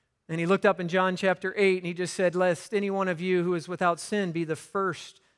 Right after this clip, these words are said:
to throw a stone at her." <laughs> And then he looked down and he started writing again. And when he looked up, the men were gone. And in John eight, verse ten, Jesus straightened up and he asked her, "Woman,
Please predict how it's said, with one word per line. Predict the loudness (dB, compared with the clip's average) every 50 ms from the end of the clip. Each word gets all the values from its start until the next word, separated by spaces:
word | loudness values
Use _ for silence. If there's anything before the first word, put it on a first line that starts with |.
| _ _ _
to | -14 -12
throw | -6 -2 -2 0 0 -2
a | -4
stone | -6 -10 -14 -14 -6 -4 -4 -2 -2 -4 -6 -8 -10 -12 -12
at | -12 -12 -12
her." | -12 -14 -16 -16 -18 -20 _ _ _ _ _ _ -18
<laughs> | -18 -18 _ _ _ _ _ _ _ _ _ _ _ _ _ _ _ _ _ _ _ _ _ _ _ _ _ _ _ _ _ _ _
And | -10 -6 -4
then | -4
he | -2 0
looked | -2 -2 -2 -2
down | -2 -2 0 0
and | -2 -2 -4
he | -6
started | -4 -2 -2 -2 0 0 0
writing | 2 2 2 0 -2 -6
again. | -6 -6 -6 -6 -6
And | -6 -6
when | -4 -4
he | -2
looked | 0 2 0 2 4
up, | 4 4 4 2
the | -2 -4
men | -2 -2 -2 -2 -4
were | -6 -4
gone. | -4 -4 0 0 0 2 2 0 -2 -6 -10 _ _ _ _ _ _ _ _ _ _ _ _ _ _ _ _ _ _ _ _ _ _ _ _ _ _ _ _ _ _ _
And | -10 -10
in | -8 -2
John | 0 0 2 2 2
eight, | 0 0 -2
verse | -4 -6 -6 -4
ten, | -2 -2 0 0 -2
Jesus | -2 -4 -4 -4 -4 -6 -8
straightened | -8 -4 0 0 0 0 0 0
up | 2 2 2 2 -2
and | -6
he | -6 -4
asked | -2 0 0 -2 -2 -6 -8 -6
her, | -6 -6 -6 -8 -12 -16 _ _ _ _ _ _
"Woman, | -4 -2 0 0 0 0 -2